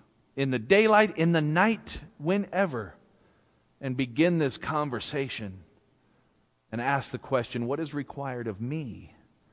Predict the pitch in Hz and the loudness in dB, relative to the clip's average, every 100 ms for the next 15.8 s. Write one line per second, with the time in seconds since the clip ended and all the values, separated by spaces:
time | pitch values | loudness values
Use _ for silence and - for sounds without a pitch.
0 | _ _ _ _ _ _ _ _ _ _ | _ _ _ _ _ _ _ _ _ _
1 | 117 - 131 127 123 110 90 131 143 131 | -10 -2 2 2 2 -2 0 0 2 0
2 | 117 131 123 101 90 78 - _ _ _ | -2 -2 -2 -4 -6 -10 -20 _ _ _
3 | _ 135 135 135 127 - - 156 147 120 | _ -2 0 -2 -4 -8 -4 -2 -2 -2
4 | 110 90 80 - _ _ _ _ _ _ | -4 -6 -12 -20 _ _ _ _ _ _
5 | _ _ _ _ _ _ - 110 107 104 | _ _ _ _ _ _ -8 -4 -2 -4
6 | 92 - 82 90 120 120 - - 123 110 | -8 -16 -14 -6 -4 -4 -6 -4 -2 -2
7 | - - 117 113 104 107 87 80 85 85 | -6 -8 -6 -4 -6 -8 -8 -10 -12 -14
8 | - - - _ _ _ _ _ _ _ | -20 -20 -20 _ _ _ _ _ _ _
9 | _ _ _ _ _ _ _ _ _ _ | _ _ _ _ _ _ _ _ _ _
10 | _ 104 107 107 101 95 101 95 82 - | _ -6 -2 0 0 -2 -2 -4 -8 -18
11 | - _ _ _ _ _ _ _ _ _ | -20 _ _ _ _ _ _ _ _ _
12 | _ _ _ _ _ _ _ _ 107 101 | _ _ _ _ _ _ _ _ -4 -4
13 | 92 - - 120 110 98 90 85 95 92 | -6 -14 -6 -2 -2 -2 -4 -4 -4 -6
14 | 87 - - - 92 90 85 80 76 - | -8 -14 -10 -6 -4 -4 -6 -10 -16 -20
15 | 87 78 92 87 82 82 80 73 | -14 -10 -8 -6 -8 -10 -12 -16